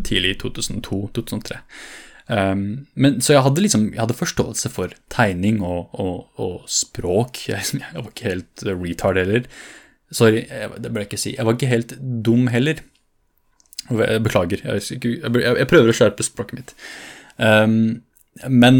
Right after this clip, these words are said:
eh, ja, jeg, jeg likte, Otto Monster var en av mine favoritt, eh,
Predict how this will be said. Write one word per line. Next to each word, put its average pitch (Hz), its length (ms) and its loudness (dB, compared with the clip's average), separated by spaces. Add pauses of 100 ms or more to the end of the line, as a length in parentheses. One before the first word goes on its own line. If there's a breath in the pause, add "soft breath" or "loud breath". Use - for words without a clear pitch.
(160)
eh, 131 320 2
ja, 101 140 4 (100)
jeg, - 220 -8
jeg 139 100 4
likte, - 240 2 (240)
Otto 165 180 2
Monster 175 380 2
var 147 140 6
en 147 100 2
av 143 60 4
mine 120 200 6
favoritt, 107 480 2
eh, 95 380 2